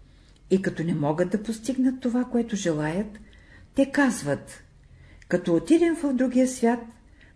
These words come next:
там ще придобием всичко, каквото ни трябва.“ Кой е другият свят? И този, и другият свят са все божествени светове. Щом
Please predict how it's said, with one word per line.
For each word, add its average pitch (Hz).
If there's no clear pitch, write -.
там 254
ще 294
придобием 180
всичко, -
каквото 185
ни 175
трябва.“ 123
Кой 247
е 262
другият 208
свят? 123
И 247
този, 180
и 262
другият 175
свят 139
са 214
все 165
божествени 226
светове. 147
Щом 262